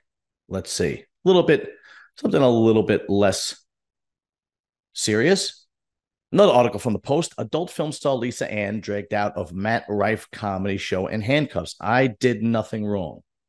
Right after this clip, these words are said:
Podcast host and former adult film actress Lisa Ann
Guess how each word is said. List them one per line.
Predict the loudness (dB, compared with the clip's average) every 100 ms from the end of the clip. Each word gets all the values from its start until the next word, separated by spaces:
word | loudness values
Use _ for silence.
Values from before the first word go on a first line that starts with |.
| _ _ _ _ _ _ _ _ 0
Podcast | 4 4 4 2 2
host | 0 -2 -2
and | -6 -10
former | -4 0 0
adult | 0 -2 -2
film | -4 -4 -4
actress | -6 -8 -10 -8
Lisa | -4 -2 -2 -4
Ann | -4 -6